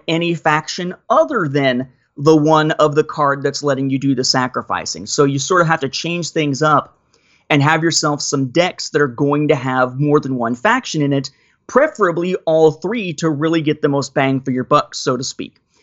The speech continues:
Uh, what's also interesting about this, though, is they are changing up the affiliation cards. In general, on one of these games, when you're playing, you would have an affiliation card, and basically what it does is it just kinda sits out there.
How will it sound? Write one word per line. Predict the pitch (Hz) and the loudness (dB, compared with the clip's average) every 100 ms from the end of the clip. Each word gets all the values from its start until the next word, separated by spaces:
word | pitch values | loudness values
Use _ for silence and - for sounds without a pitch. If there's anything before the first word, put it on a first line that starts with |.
| _ _ - | _ _ 0
Uh, | 156 | 2
what's | 175 170 | 2 0
also | 220 302 320 247 | 0 0 0 -4
interesting | 170 151 147 147 | -2 -4 -2 0
about | 131 123 127 | 2 0 0
this, | 123 - | -4 0
though, | 127 120 120 - _ _ - | 2 2 0 -8 _ _ 0
is | 170 | 2
they | 180 | 4
are | 156 | 4
changing | - - 208 240 233 240 | 2 -4 -2 -2 -2 0
up | 175 156 - - _ _ _ - | 2 2 0 -20 _ _ _ -6
the | 143 151 143 143 135 - - | 0 0 2 0 0 -2 -2
affiliation | 143 214 185 156 151 143 107 | 2 2 4 2 0 -2 -6
cards. | - 73 - - - | -4 -4 -4 -10 -6
In | 185 175 | 0 0
general, | 135 185 226 220 175 | 2 2 2 0 0
on | 160 156 139 | 0 0 0
one | 156 | 0
of | 151 | 2
these | 147 127 | 0 2
games, | 143 139 135 135 _ _ _ _ _ | 2 2 0 -4 _ _ _ _ _
when | 156 165 156 | -6 0 2
you're | 151 | 2
playing, | - 214 214 185 | 2 2 2 0
you | 165 | -2
would | 151 | 0
have | 156 | 0
an | 147 | 0
affiliation | 190 220 190 170 156 | 2 2 2 -2 -4
card, | 147 147 143 143 | -4 0 2 0
and | 139 | 0
basically | 208 247 - 196 | 0 -2 -4 -2
what | 170 | -2
it | 156 | 2
does | 151 135 127 | 2 2 0
is | 127 | -4
it | |
just | 147 139 | -4 -2
kinda | 143 127 | -2 0
sits | - 214 - | 2 2 2
out | 165 139 - | 0 0 0
there. | 123 123 | -2 -2